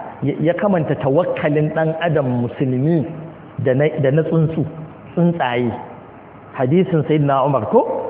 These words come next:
"لو أنكم تتوكلون على الله لرزقكم كما يرزق الطير تغدو خماصا وتروح بطانا." Shi tsuntsu yana da wata ɗabi'a. Tsuntsu bai san kasala ba.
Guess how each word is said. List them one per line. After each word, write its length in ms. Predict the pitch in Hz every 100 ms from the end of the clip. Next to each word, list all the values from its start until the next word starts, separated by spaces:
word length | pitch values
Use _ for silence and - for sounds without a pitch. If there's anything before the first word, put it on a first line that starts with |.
| -
"لو 220 | 123 165
أنكم 520 | - 147 143 151 143 127
تتوكلون 880 | 123 131 123 151 - 139 139 139
على 280 | 123 139 131
الله 480 | 120 117 123 135 131 120 120 117
لرزقكم 680 | 120 123 127 131 117 - 123
كما 340 | 117 120 127 131
يرزق 400 | 120 107 127 131
الطير 580 | 110 - 135 143 127 123
تغدو 420 | 143 127 120 110
خماصا 520 | 131 117 135 143 135
وتروح 480 | 120 113 110 123 110 101
بطانا." 480 | 104 - 101 90 - - - - - - - - - - - - -
Shi 220 | - 202 196
tsuntsu 520 | 202 214 196 208 202
yana 220 | 202 175
da 80 | 127
wata 200 | 131 160
ɗabi'a. 500 | 127 110 120 123 104 - - - - - - -
Tsuntsu 380 | 196 190 214 208
bai 140 | 147 147
san 120 | 147
kasala 560 | 135 104 120 117 104
ba. 120 | 90